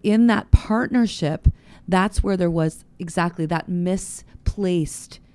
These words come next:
uh, like, given over, like, "I'm just gonna do this to please," versus, "Let me think this through." Because in another instance, like, even as you're saying that, another instance was I made a massive career change, like, into coming back into ministry.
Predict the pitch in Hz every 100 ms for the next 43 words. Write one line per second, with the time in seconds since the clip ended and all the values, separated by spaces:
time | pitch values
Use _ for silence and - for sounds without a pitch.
0 | - - - - - 190 175 147 208 208
1 | 202 - 185 180 180 170 - 175 175 180
2 | 175 165 156 156 - 175 175 151 139 -
3 | 160 175 175 180 170 185 226 240 208 180
4 | 165 - - 196 156 165 - - - 226
5 | 254 220 190 196 269 - 170 165 170 170
6 | 180 226 269 240 185 - 190 196 151 160
7 | 190 180 170 175 160 - 160 151 - -
8 | - - 175 180 175 170 165 170 175 190
9 | 208 - 170 - 170 151 147 - 156 139
10 | 143 - - 156 - - - - - 196
11 | 190 196 190 170 165 170 170 165 151 160
12 | - 139